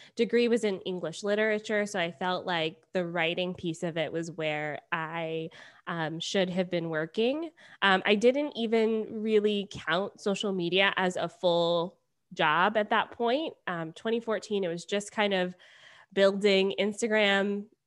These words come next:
either just came into the scene or somewhere around there.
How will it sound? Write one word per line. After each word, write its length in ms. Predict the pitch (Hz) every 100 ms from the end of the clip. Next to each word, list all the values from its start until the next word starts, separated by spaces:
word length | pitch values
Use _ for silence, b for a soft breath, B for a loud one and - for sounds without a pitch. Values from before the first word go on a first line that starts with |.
| _ -
either 280 | 202 180
just 760 | 170 180 170 180 226 247 - -
came 240 | - 285 277
into 200 | 269 277
the 100 | 269
scene 580 | 247 262 262 262 262 262 B B B -
or 680 | 190 185 180 170 170 156 - 214
somewhere 380 | - 233 214 190
around 240 | 165 165
there. 360 | 160 147 160